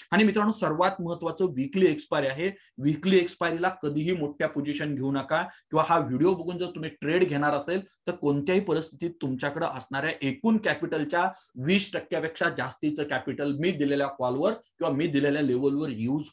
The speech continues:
करू नका. कारण का हे डेरिव्हेटिव्ह मार्केट आहे, डेरिव्हेटिव्ह मार्केटमध्ये डेटा जसा चेंज होईल तशा लेवल आणि त्या लेवलचा रिलेव्हन्स देखील चेंज होत असतो. आणि हा रिलेव्हन्स जर चेंज झाला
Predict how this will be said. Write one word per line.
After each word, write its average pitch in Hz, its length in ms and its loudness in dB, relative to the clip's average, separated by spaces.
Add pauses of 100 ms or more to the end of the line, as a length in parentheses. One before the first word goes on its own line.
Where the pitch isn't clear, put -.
करू 135 180 2
नका. 180 360 2 (280)
कारण 156 220 0
का 175 120 0
हे 170 160 -4
डेरिव्हेटिव्ह 151 640 2
मार्केट 175 340 -2
आहे, 180 220 -4 (260)
डेरिव्हेटिव्ह 170 560 4
मार्केटमध्ये 156 560 -2
डेटा 135 420 0
जसा 156 240 0
चेंज 143 320 -2
होईल 214 160 2 (260)
तशा 170 160 -2
लेवल 135 440 2
आणि 151 180 -4
त्या 156 140 2
लेवलचा 143 600 0
रिलेव्हन्स 175 500 0
देखील 165 320 -6
चेंज 139 300 -4
होत 131 160 -4
असतो. 170 340 -6 (200)
आणि 143 180 0
हा 196 220 4
रिलेव्हन्स 165 400 -2
जर 160 200 -6
चेंज 170 440 -2
झाला 170 260 2